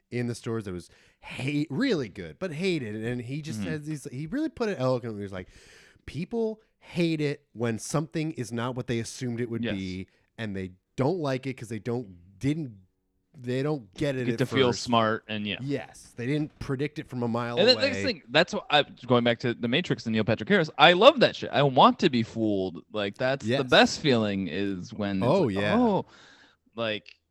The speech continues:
Speaker 2: what, what's another example recently? I don't know. You look at the, the, the, the, the Disney Star Wars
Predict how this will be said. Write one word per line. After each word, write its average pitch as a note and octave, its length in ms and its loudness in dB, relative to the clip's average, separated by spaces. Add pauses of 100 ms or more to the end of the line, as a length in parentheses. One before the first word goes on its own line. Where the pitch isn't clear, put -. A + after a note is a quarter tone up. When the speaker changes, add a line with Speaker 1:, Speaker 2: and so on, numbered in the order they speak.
(120)
Speaker 2:
what, B2 260 -20
what's C3+ 200 -18
another A#2 360 -12
example F#2 440 -18
recently? F#2+ 320 -18
I A#3+ 60 -4
don't B3 100 -2
know. E3+ 80 -4
You F3 180 -8
look F#3 140 -2
at G3+ 80 -10
the, F#3+ 200 -6
the, F#3+ 160 -8
the, F3 320 -8
the, D3+ 360 -2
the C#3+ 240 0
Disney D3+ 340 0
Star C#3+ 260 2
Wars G2+ 540 -2